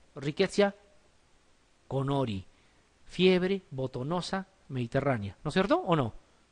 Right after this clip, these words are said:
¿La alternativa cuál es? La alternativa D, ¿no? ¿Hemos terminado con eso, no? ¿O hay más todavía?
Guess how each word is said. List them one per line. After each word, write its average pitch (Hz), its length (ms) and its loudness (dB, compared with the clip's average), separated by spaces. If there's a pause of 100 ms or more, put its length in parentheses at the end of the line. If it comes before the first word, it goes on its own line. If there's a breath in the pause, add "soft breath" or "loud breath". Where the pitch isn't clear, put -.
(180)
¿La 139 80 2
alternativa 156 400 4
cuál 180 160 4
es? - 220 -4 (3500)
La 127 120 -2
alternativa 131 580 -6
D, 107 180 -10 (320)
¿no? 226 160 -6 (380)
¿Hemos 170 140 -4
terminado 170 320 -2
con 196 160 -4
eso, 202 140 -6
no? 254 180 -6
¿O 165 100 -4
hay 170 80 -2
más 175 140 -2
todavía? - 340 -4